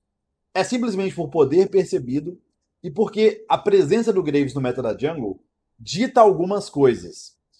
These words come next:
E a Riot quer uma diversidade maior nos campeões aí da selva na décima primeira temporada. Eu não sei, sinceramente, o porquê que eles têm tanto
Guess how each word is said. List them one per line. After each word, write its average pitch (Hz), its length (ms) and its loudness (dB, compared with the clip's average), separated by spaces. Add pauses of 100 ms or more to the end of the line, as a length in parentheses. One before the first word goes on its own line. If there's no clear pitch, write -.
(160)
E 156 80 -6
a 175 100 6
Riot 156 300 4
quer 165 120 0
uma 175 140 -2
diversidade 147 880 2
maior 120 380 0
nos 127 120 -6
campeões 135 520 -6
aí 123 100 2
da 131 160 2
selva 107 320 -4
na 127 100 -4
décima 110 300 -6
primeira 110 300 -4
temporada. 113 480 2 (880)
Eu 302 160 6
não 339 100 2
sei, 208 580 10
sinceramente, 175 880 0 (460)
o 143 220 -6
porquê 143 580 -4
que 139 100 -12
eles 123 180 -8
têm 135 200 -6
tanto 135 540 -6